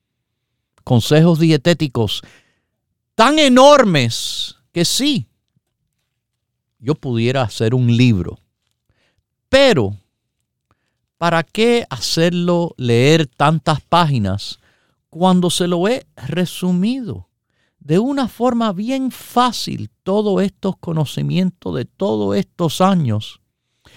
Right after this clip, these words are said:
en un panfletico explicando los consejos dietéticos y los productos a tomar,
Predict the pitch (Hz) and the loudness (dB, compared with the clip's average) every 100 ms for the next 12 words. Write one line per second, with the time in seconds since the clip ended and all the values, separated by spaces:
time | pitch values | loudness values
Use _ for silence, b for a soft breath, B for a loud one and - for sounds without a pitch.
0 | b b - 170 170 220 - 208 208 - | b b 2 6 8 6 4 2 2 0
1 | 220 196 196 151 - 117 - _ _ _ | -2 0 -2 -2 -2 -2 -4 _ _ _
2 | _ _ - 107 - 117 107 120 127 165 | _ _ -4 -4 -2 -4 2 2 4 2
3 | 180 156 - 120 101 123 131 190 196 226 | 2 0 0 -2 0 2 2 2 2 0
4 | 240 262 254 196 - 139 160 - - _ | 2 2 0 -4 -4 -6 -6 -14 -18 _
5 | _ _ _ _ _ - 175 170 - 175 | _ _ _ _ _ 0 6 6 4 2
6 | 170 196 247 _ 170 143 143 131 135 123 | 2 2 -2 _ -4 -2 -2 0 -2 0
7 | 107 85 - | 0 -2 -10